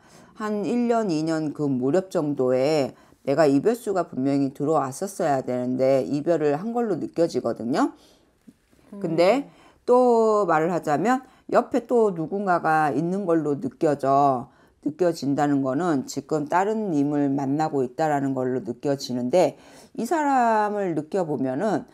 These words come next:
Speaker 1: 정말 착한 사람이에요. 착한 사람이고 어디에 흠을 잡을 수 있을 만큼의 사람이 못돼 보이지도 않고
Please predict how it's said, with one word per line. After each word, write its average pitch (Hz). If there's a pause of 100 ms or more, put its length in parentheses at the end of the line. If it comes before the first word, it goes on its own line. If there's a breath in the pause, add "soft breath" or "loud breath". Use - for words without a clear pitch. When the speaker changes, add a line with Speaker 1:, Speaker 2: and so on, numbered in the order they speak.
(400 loud breath)
Speaker 1:
정말 269
착한 330
사람이에요. 143
착한 214
사람이고 160 (220 loud breath)
어디에 202
흠을 269
잡을 156
수 156
있을 147
만큼의 139
사람이 185
못돼 147
보이지도 147
않고 135